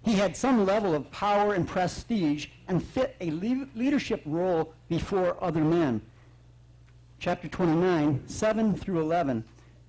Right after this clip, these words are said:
"When I went out to the gate by the city, when I took my seat in the open square, the young men saw me and hid. And the aged arose and stood,"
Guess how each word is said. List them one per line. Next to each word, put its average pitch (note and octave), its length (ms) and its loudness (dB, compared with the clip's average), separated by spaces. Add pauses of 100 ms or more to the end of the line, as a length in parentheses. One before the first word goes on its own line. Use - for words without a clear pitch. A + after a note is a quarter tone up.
(760)
"When A3+ 160 2
I G#3+ 100 4
went G#3 200 4
out D4 200 2
to A3+ 100 0
the G3+ 100 2
gate A3+ 300 0
by F3 120 0
the D#3 120 0
city, F#3 480 0 (100)
when E3+ 120 2
I E3 100 4
took C#4 220 0
my G#3+ 200 4
seat A#3+ 340 -2
in F#3 180 4
the F3 80 2
open A3 300 2
square, G3 500 -2 (140)
the E3 80 0
young A3+ 380 4
men D#3 200 2
saw F3+ 280 2
me A3 320 2
and F#3+ 140 2
hid. F#3+ 300 2 (440)
And G#3+ 200 2
the C4 280 2
aged B3+ 360 -2
arose A3+ 600 0
and F3 160 0
stood," G3 440 -2